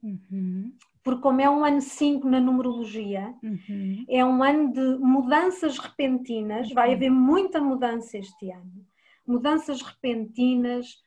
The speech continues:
Speaker 2: mudanças na nossa vida, e depois temos que ver os mapas astrológicos de cada pessoa,
Speaker 1: Cada um.
Speaker 2: mas no, no geral é um ano de muitas mudanças, muitas transformações, e como nós somos programados a não lidar bem com a mudança,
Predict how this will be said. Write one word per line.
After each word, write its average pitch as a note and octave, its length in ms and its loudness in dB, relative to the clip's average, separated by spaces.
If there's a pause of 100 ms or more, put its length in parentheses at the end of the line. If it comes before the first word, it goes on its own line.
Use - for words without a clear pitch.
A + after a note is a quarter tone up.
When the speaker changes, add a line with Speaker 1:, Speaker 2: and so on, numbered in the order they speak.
Speaker 2:
mudanças C#4 540 0
na C4+ 160 0
nossa C4+ 420 0
vida, A3+ 400 -6
e B3+ 80 -4
depois A3+ 320 -8
temos A3+ 300 -8
que - 100 -16
ver A3+ 200 -6
os G#3 120 -12
mapas G#3+ 460 -8
astrológicos G#3 840 -10
de F#3+ 380 -12
cada G#3+ 320 -6
pessoa, G#3+ 320 -4
Speaker 1:
Cada - 60 0
um. - 20 0
Speaker 2:
mas C#4 160 0
no, C#4 320 -2 (280)
no C#4 220 2
geral C4+ 640 4 (540)
é C4 140 0
um C4+ 160 4
ano D#4 200 4
de A#3+ 60 -2
muitas F4 400 0
mudanças, C4+ 640 -2
muitas D4 400 -2
transformações, C4 1120 -4
e C#4 200 -6
como D4 300 -2
nós D#4+ 380 0 (100)
somos D#4 360 -4
programados B3 1120 -4 (500)
a A#3 100 -4
não C4+ 260 2
lidar C4 380 2
bem B3 220 -2
com B3 180 -2
a A#3 60 -4
mudança, G#3 840 -8